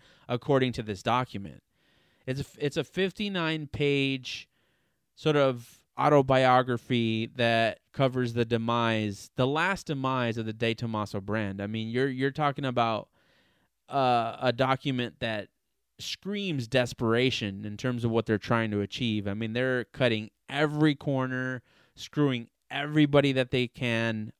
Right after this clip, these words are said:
um, to attain as much value as possible. It's, it's a disaster. Now, when Choi chose to push through the company's public offering, Barris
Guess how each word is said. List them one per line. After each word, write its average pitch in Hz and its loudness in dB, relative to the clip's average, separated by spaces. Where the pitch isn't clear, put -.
um, 110 0
to 131 4
attain 123 2
as 113 -4
much 110 -2
value 110 0
as 98 -8
possible. 98 -6
It's, - -20
it's 135 -8
a 180 4
disaster. 180 0
Now, 127 2
when 139 2
Choi 175 4
chose 165 4
to 139 0
push 165 2
through 156 6
the 147 0
company's 135 -2
public 131 0
offering, 156 -2
Barris 156 2